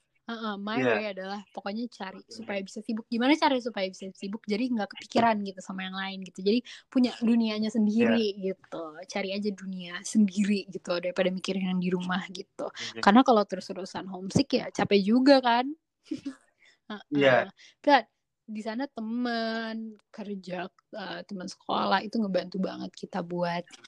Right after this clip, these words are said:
Speaker 1: nggak homesick.
Speaker 2: Betul,
Speaker 1: Iya,
Speaker 2: koneksi ya,
Speaker 1: heeh.
Speaker 2: network.
Speaker 1: Bener, bener, bener, bener. Koneksi juga.
Speaker 2: Lo selain di Melbourne juga, maksudnya selain kuliah, bisnis juga nggak sempet kayak coba, ah, bisnis atau ikut teman
Speaker 1: Oh,
Speaker 2: atau
Speaker 1: di
Speaker 2: gimana?
Speaker 1: Melbourne. Sempat,
Speaker 2: Gimana?
Speaker 1: sempat. Jadi kan emang tata boga
Speaker 2: Iya.
Speaker 1: kan. Nah, gara-gara emang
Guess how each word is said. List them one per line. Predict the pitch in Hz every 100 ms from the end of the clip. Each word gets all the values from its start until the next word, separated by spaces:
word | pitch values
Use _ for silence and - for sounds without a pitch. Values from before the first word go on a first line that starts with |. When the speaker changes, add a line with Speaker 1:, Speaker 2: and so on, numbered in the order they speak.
| _ _ -
Speaker 1:
nggak | - 196 190 -
homesick. | 220 240 233 233
Speaker 2:
Betul, | 214
Speaker 1:
Iya, | 202
Speaker 2:
koneksi | 214 - 294
ya, | 269 185
Speaker 1:
heeh. | 214 202 202 190
Speaker 2:
network. | 180 131 120 113
Speaker 1:
Bener, | 185 180
bener, | 175 175
bener, | 175 175
bener. | 175 185 185 - _ - - _
Koneksi | - 190 - 190
juga. | 175 - - _ - _ _ _ _ _
Speaker 2:
Lo | 180
selain | 208 190 170 175
di | 160 160 165
Melbourne | 160 156 196 220 175
juga, | 143 143 143
maksudnya | 143 143 175 185
selain | 160 143
kuliah, | 147 160 190 -
bisnis | 139 135 147
juga | 143 156 147
nggak |
sempet | 120 123
kayak | 135 120 - _
coba, | 123 117 117
ah, | - 127
bisnis | 123 - 127
atau | 117 117
ikut | 131
teman | - 359 269
Speaker 1:
Oh, | 240
Speaker 2:
atau | 262
Speaker 1:
di | 262
Speaker 2:
gimana? | 277 226
Speaker 1:
Melbourne. | 220
Sempat, | 330 440
Speaker 2:
Gimana? | 415
Speaker 1:
sempat. | 392 349 294
Jadi | 220 226
kan | 285 339 302
emang | 247 233
tata | 226 220
boga | 202 185 185
Speaker 2:
Iya. | 139 131
Speaker 1:
kan. | - 208
Nah, | 208 185 180 202
gara-gara | 196 190 185 190 196 202
emang | 208 202 196